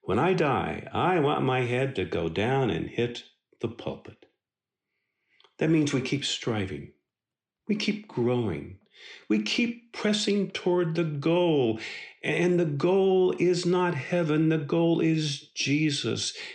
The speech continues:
It is Jesus that will make heaven, heaven. And we press on to know him more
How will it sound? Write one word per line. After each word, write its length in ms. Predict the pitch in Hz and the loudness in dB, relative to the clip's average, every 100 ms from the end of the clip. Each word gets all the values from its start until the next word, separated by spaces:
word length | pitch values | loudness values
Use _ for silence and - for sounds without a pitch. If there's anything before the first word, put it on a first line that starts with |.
| - | -8
It 140 | 156 151 | -2 2
is 320 | 147 135 117 | 2 0 -4
Jesus 720 | 107 156 175 160 131 127 - | -4 0 2 0 0 -2 -2
that 180 | 139 135 | -4 -2
will 140 | 139 139 | -2 0
make 460 | 135 139 139 - - | 0 0 -2 -10 -8
heaven, 520 | 143 139 135 135 135 - _ _ _ _ _ - | -4 -2 -2 -2 -6 -10 _ _ _ _ _ -16
heaven. 380 | 139 - 101 98 _ _ _ _ _ _ _ _ _ _ _ _ _ | -10 -8 -10 -16 _ _ _ _ _ _ _ _ _ _ _ _ _
And 140 | 131 135 | 0 2
we 120 | 143 | 2
press 500 | 143 - 156 - - | -2 -2 -2 0 0
on 480 | 170 151 107 95 95 - _ - | 2 2 2 -2 -6 -16 _ -10
to 120 | 139 | -4
know 440 | 117 117 131 143 | 0 2 2 2
him 420 | 120 101 85 82 - _ _ 113 | 0 -2 -4 -6 -10 _ _ -6
more 760 | 113 123 135 120 95 92 101 | 0 2 2 2 -2 -4 -10